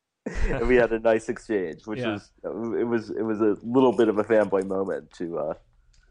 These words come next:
Speaker 1: to hear from one of my literary idols.
Speaker 2: Well, well, let's get into that because, um,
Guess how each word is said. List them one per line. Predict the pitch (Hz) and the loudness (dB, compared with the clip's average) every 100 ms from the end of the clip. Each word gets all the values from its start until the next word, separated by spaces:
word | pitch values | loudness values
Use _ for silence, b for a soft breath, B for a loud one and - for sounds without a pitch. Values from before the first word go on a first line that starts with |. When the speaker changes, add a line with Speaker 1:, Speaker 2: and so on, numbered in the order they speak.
| _ _ _ _ | _ _ _ _
Speaker 1:
to | 113 | -2
hear | 110 104 | 2 2
from | 90 92 | 0 -4
one | 92 | -2
of | 95 | 0
my | 90 | 0
literary | 90 95 92 90 87 82 | 0 0 2 2 2 4
idols. | 82 90 67 - - _ - | 2 2 -4 -10 -20 _ -10
Speaker 2:
Well, | 170 190 | -6 -4
well, | 180 202 | -6 -6
let's | 247 - | -8 -8
get | 247 220 | -8 -4
into | 175 131 | -2 -2
that | 123 | -4
because, | 123 120 139 127 131 _ | -8 -8 -8 -8 -14 _
um, | 123 120 120 113 | -10 -10 -10 -14